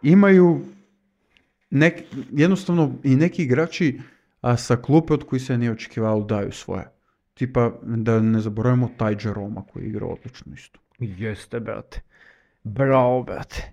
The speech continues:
Speaker 2: Ja sam njega totalno zaboravio. Lik koji je, ja mislim da je sve četiri godine bio na college, brate. Bio inače mnogo dobar college igrač. Ja sam njega baš pratio kroz college.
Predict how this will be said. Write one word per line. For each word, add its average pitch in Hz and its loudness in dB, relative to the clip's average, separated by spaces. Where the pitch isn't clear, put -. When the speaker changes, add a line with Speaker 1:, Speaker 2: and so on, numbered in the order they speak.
Speaker 2:
Ja 135 -6
sam 139 -8
njega 135 -6
totalno 127 -4
zaboravio. 120 2
Lik 143 2
koji 147 4
je, 135 2
ja 131 -4
mislim 135 -6
da 131 2
je 127 -2
sve 139 -4
četiri 135 -2
godine 113 -2
bio 107 -6
na 107 -10
college, - -14
brate. - -14
Bio 131 4
inače 135 2
mnogo 123 4
dobar 117 2
college 120 -4
igrač. - -8
Ja 120 -2
sam 127 -2
njega 120 2
baš 117 0
pratio 120 2
kroz 117 -2
college. 117 0